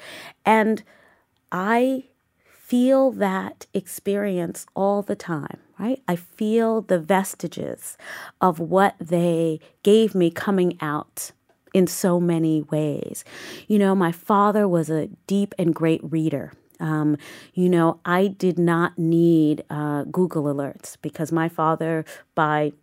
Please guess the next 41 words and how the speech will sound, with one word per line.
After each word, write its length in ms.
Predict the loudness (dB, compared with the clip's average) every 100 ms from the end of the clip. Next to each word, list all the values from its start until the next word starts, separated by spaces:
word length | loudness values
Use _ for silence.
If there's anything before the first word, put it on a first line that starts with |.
| -6
nine, 420 | -2 -2 0 0
ten 160 | 0 -2
o'clock, 360 | 0 0 0
had 180 | -6 -2
read 240 | 0 0 -2 _ _ _ _ _ _ 0
all 320 | 8 10 10 6
of 100 | 0
the 80 |
papers. 580 | -2 0 -2 -4 -12 -14 -20 -20 -20 -10
So 200 | 4 4
if 100 | 6
there 100 | 4
were 140 | 2 4
any 200 | 8 8
mention 480 | 8 6 4 2 0
of 100 | 0
anything 380 | 4 4 4 2
that 100 | 2
had 120 | 0
to 40 | -2
do 160 | 0
with 140 | 0 -2 -10 4
anything 280 | 6 6 0
I 60 |
was 100 | 0
interested 380 | 0 -2 -4 -4
in, 160 | -4 -2 2
I 120 | 4
would 160 | 4
know, 360 | 2 0 0 -4 -12 _ -8
right? 220 | -6 -6 -8 -10 0
Definitely 420 | 4 4 2 0
by 160 | 0 0
ten 220 | -4 -4
oh 80 | -4
one. 280 | -4 -10 -14 -18 -20 -18 -16 -18 -4
And 440 | 2 4 4 0 -4 -12 _
I 360 | 2 4 2 0 2
miss 260 | 2 2
that, 320 | -2 -4 -4 -8 _ _
right? 240 | 2 2